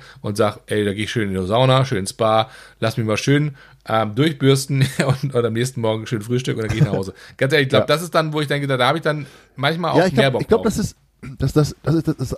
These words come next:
Speaker 2: habe ich auch schon ganz oft gedacht, ne? Also die, die, die reizen das grad so ein bisschen so aus, dass
Speaker 1: Mhm.
Speaker 2: es so, so in Richtung von, von Pensionen oder Hotels schon fast
Speaker 1: Ja,
Speaker 2: geht.
Speaker 1: ja.
Speaker 2: Ähm, wir wa-, sind ja durch die Schweiz gefahren, äh, letztes Jahr und da wollten wir unbedingt auf so einem Bergbauernhof oben übernachten dann so,
Speaker 1: Ja.
Speaker 2: ne? So, und da sind wir so, so einen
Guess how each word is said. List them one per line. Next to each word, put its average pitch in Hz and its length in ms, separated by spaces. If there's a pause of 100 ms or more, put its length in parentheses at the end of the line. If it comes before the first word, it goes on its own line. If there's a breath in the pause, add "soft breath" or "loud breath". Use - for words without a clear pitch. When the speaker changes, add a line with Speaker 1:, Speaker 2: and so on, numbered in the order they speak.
(120)
Speaker 2:
habe 156 160
ich 160 80
auch 185 100
schon 165 140
ganz 160 160
oft - 140
gedacht, 151 340
ne? 113 60
Also 113 160
die, 127 120
die, 120 160
die 117 160
reizen 120 300
das 175 120
grad 143 180
so 147 80
ein - 20
bisschen 139 240
so 113 140
aus, 175 260
dass 185 140
Speaker 1:
Mhm. 156 80
Speaker 2:
es - 80
so, 127 240
so 123 160
in 127 120
Richtung 151 440
von, 120 320
von 107 320
Pensionen 127 540
oder 120 200
Hotels 131 320
schon 117 140
fast - 240
Speaker 1:
Ja, 110 80
Speaker 2:
geht. 120 100
Speaker 1:
ja. 110 140 (420 loud breath)
Speaker 2:
Ähm, 117 320
wir 113 140
wa-, 120 100
sind 131 220
ja 151 80
durch 131 80
die 120 100
Schweiz - 240
gefahren, 113 380
äh, - 60
letztes - 320
Jahr 110 240 (320 soft breath)
und 120 260
da 113 160
wollten 123 200
wir 127 120
unbedingt 143 260
auf 113 100
so 117 140
einem 110 220 (280)
Bergbauernhof 113 640
oben 98 200
übernachten 95 420
dann 87 140
so, 82 80
Speaker 1:
Ja. 110 120
Speaker 2:
ne? 120 140
So, 85 120
und 92 40
da 95 80
sind 117 100
wir 107 120
so, 101 180
so 98 120
einen - 120